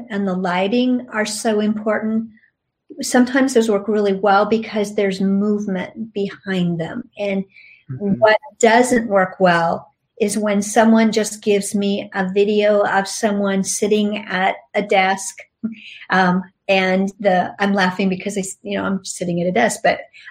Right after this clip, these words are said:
Speaker 1: um, some
Speaker 2: <laughs>
Speaker 1: but it, it's just a video of someone sitting in a desk. There's no real movement. And if s-, if a client gives me that,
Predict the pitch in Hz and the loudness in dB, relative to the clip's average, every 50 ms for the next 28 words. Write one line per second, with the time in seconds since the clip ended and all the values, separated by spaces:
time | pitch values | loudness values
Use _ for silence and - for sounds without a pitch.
0 | - 196 196 196 185 - - 208 143 139 - - 151 135 - _ - 120 - - | -2 0 2 2 2 2 2 2 0 2 2 2 2 2 0 _ -10 -12 -12 -14
1 | - - _ - - - _ - 254 240 233 233 247 233 233 - - - - - | -18 -20 _ -20 -20 -2 _ 6 6 6 8 6 6 4 4 0 -8 -8 0 2
2 | 247 240 - - 285 277 - 285 226 214 220 233 226 233 233 226 - - 202 208 | 2 4 4 4 2 4 4 2 0 2 0 2 4 4 4 4 2 2 0 0
3 | 208 208 - - 233 214 214 214 214 208 208 208 208 - - 233 226 233 226 220 | 0 -2 -2 -2 -2 -2 -2 -4 -6 -6 -6 -6 -4 -4 -2 0 2 2 2 0
4 | 208 208 196 - - 208 196 196 196 - - _ 208 196 196 - 196 196 202 208 | 0 -2 -6 -2 0 2 2 2 2 -2 -6 _ -6 -6 -4 -4 -4 -2 -2 -2
5 | 208 214 214 214 226 214 214 208 202 196 190 190 190 190 190 185 185 190 - - | -2 -2 0 2 0 0 0 -2 -2 -2 -4 -4 -4 -4 -4 -4 -4 -6 -8 -12
6 | - _ _ _ _ _ _ _ _ _ _ _ _ _ _ _ _ - 220 214 | -18 _ _ _ _ _ _ _ _ _ _ _ _ _ _ _ _ 0 0 2
7 | 220 202 196 196 190 - - - 214 214 220 - - - - 208 185 220 214 - | 4 4 2 2 0 -2 -2 -4 -4 -4 -4 -4 -6 -6 -6 -2 -2 -2 -2 -2
8 | - - 233 226 240 240 208 196 214 208 208 - - 208 196 185 185 180 175 185 | -4 -2 0 0 0 0 -2 0 0 -2 0 0 -2 -2 -2 -2 -2 -2 0 2
9 | 185 202 233 - - | 2 2 2 0 -2